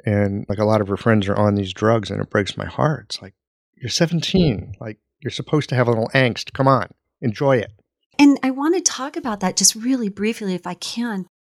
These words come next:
Speaker 2: Our modern, I have many nieces and nephews. I'm very blessed. And one of them is particularly struggling with some issues. And the family put her on antidepressants at fourteen. And at the time, I was like, "Oh no, this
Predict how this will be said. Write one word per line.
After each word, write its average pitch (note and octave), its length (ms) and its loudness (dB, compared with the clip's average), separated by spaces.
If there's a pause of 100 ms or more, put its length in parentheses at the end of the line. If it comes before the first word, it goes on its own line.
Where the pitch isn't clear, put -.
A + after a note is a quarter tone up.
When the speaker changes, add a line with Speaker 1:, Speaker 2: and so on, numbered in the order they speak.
(120)
Speaker 2:
Our A3+ 100 0
modern, G#3+ 600 0 (280)
I F#3+ 40 0
have G3 100 2
many F3+ 240 2
nieces F3 320 -2
and F3+ 140 -2
nephews. E3 420 2
I'm D#3+ 140 -2
very E3 260 0
blessed. D#3 420 -2
And F#3 140 2
one F3+ 140 0
of F#3 100 -6
them E3+ 400 -6 (140)
is - 220 -2 (140)
particularly G3 680 0
struggling E3 580 -4
with F3+ 140 -4
some E3+ 240 2
issues. E3 500 0
And D#3+ 160 -6 (540)
the E3+ 320 2 (120)
family G3+ 360 2
put - 280 -10
her - 280 -6
on E3+ 380 -6 (100)
antidepressants F#3+ 880 -2
at - 160 -18
fourteen. F3 840 -10 (220)
And G#3 140 4
at G3+ 100 -2
the G#3 80 -8
time, G#3 640 -4 (120)
I F3+ 240 -2
was F3 280 -2
like, F3 220 -14
"Oh F#3 140 -6
no, E3 440 -10
this F3+ 340 0